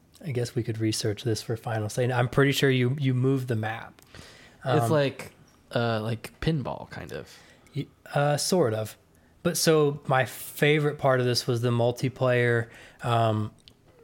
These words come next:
Speaker 1: the, I think my favorite game was probably,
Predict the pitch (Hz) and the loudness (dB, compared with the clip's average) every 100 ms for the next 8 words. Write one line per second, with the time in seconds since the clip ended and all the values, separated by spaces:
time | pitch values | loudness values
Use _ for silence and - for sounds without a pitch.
0 | - _ _ _ _ - _ - 170 131 | -20 _ _ _ _ -20 _ -10 -4 0
1 | 131 127 127 160 - - - 123 147 131 | 2 2 0 -4 -12 -8 -4 0 0 0
2 | 127 - 131 127 131 135 135 139 139 127 | -2 -2 0 2 0 0 0 0 -2 -4
3 | - 123 123 120 123 123 120 113 | -2 0 0 -2 -2 0 0 -2